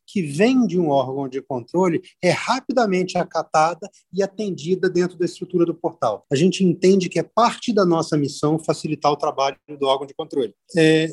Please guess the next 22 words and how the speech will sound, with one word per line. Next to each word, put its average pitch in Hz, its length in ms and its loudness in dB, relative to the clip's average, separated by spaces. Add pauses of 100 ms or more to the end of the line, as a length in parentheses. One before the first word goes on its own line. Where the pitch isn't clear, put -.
independente 214 840 -4
dessa 170 500 -2
questão, 160 480 -2
falando 170 380 -6
agora 147 320 -2
do 127 100 -18
Estado, 139 540 2
Rio 196 120 -4
Grande 185 300 -4
do 160 100 -8
Norte, 143 460 -4
no 196 140 -2
volume 196 520 2
de 170 140 -12
municípios, 151 560 -8
no 147 100 -4
volume 175 360 2
percentual 190 800 -2
de 147 80 -14
municípios 135 720 -8
que 143 560 4
operam 131 640 4